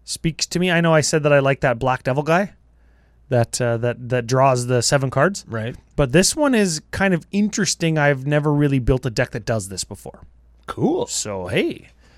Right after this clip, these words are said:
Speaker 1: The next one, not very good. I'm,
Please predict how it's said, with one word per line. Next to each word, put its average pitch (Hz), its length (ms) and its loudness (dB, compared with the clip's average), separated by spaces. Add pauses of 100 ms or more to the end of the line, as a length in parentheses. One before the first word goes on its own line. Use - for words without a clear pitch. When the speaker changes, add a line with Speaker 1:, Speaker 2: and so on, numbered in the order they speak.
(320)
Speaker 1:
The 151 80 -2
next 202 320 2
one, 123 320 -6 (140)
not 160 500 2
very 139 360 2
good. 113 300 0
I'm, 127 300 -2